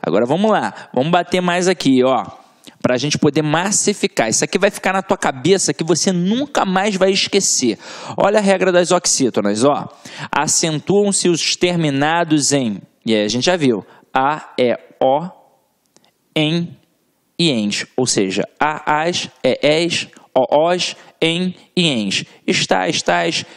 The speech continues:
prevê, prevês, amém e reféns. Agora vem as paroxítonas. E aí você vai pensar naquele quadrinho que eu mostrei a vocês. Quando a terminação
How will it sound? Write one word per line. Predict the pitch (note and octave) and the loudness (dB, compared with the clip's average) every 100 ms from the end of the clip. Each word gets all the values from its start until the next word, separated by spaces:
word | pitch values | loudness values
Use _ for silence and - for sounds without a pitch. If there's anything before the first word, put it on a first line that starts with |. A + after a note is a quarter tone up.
| - | -6
prevê, | D#3+ D#3 D#3 | -2 0 0
prevês, | - C3+ C#3 F#3 F3 E3 - - - | 0 0 2 2 0 -2 -8 -14 -2
amém | D#3 C3 C#3 D#3+ E3 - _ _ _ | 0 2 0 0 -4 -10 _ _ _
e | C#3+ | 0
reféns. | C3+ C3+ - G#2 F2+ - - - _ _ _ _ - _ | 2 0 -2 -6 -6 -6 -8 -8 _ _ _ _ -20 _
Agora | A#2 A#2+ C#3 D3 C#3 | -4 2 2 2 0
vem | A2+ C#3 C#3+ - - | 0 -2 -4 -10 -4
as | A#2 A2+ - - | -2 -2 -4 -6
paroxítonas. | - C#3+ D3 C#3 - - G2+ - C2 - - _ - | -4 -2 -2 -2 -4 -4 -4 -6 -10 -12 -14 _ -4
E | A2+ | 0
aí | A#2 | 0
você | C#3 - | 0 0
vai | D3+ D#3 | -2 -2
pensar | F#3+ G3+ - D#3 D#3 - - - - | -2 -2 -2 -2 -4 -10 -20 -16 -6
naquele | C#3+ D#3 D3+ | -2 -2 0
quadrinho | E3+ D3 C3+ D3+ | 0 2 0 0
que | D#3 | 0
eu | |
mostrei | D#3 D3 D3 | 0 -2 0
a | D3+ | 2
vocês. | E3+ - A2+ G2+ - - _ - - - - - - - _ - | 0 0 -2 -2 -4 -6 _ -20 -20 -20 -20 -20 -20 -20 _ -2
Quando | A3 C4+ G3+ A#2 A2+ - _ _ _ _ | 0 0 0 0 -2 -12 _ _ _ _
a | C3 | -4
terminação | - E3 E3 D#3+ D3 - A2 | 0 0 0 -2 -2 -2 -4